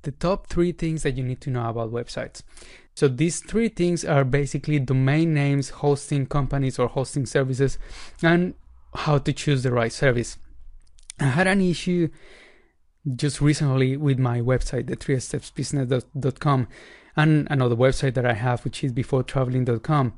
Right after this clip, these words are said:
I have, I had them in separate, separate hostings, hosting companies, and what was going on is that with the th-, Three Steps Business, I had it, like, as a, as a part of an, an, another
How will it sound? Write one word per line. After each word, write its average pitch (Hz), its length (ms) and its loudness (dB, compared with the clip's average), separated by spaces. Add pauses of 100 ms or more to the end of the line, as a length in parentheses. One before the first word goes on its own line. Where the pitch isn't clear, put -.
(1300)
I 151 160 6
have, 190 320 4
I 156 80 4
had 147 240 2
them 165 160 2
in 139 240 4
separate, 135 540 2 (200)
separate 139 360 2
hostings, 135 720 0 (220)
hosting 139 320 0
companies, 131 600 2
and 156 420 2 (440)
what 156 360 2
was 147 260 6
going 151 340 2
on 175 220 4
is 143 160 2
that 135 140 2
with 131 160 0
the 131 80 0
th-, - 320 -10
Three 151 180 2
Steps - 320 0
Business, 156 400 -2
I 131 80 -2
had 139 240 2
it, 135 180 2 (400)
like, 131 220 -2
as 113 140 -6
a, 131 180 2
as 139 160 -2
a 135 60 -4
part 139 240 2
of 139 160 0
an, 139 100 2
an, 131 320 0
another 127 420 0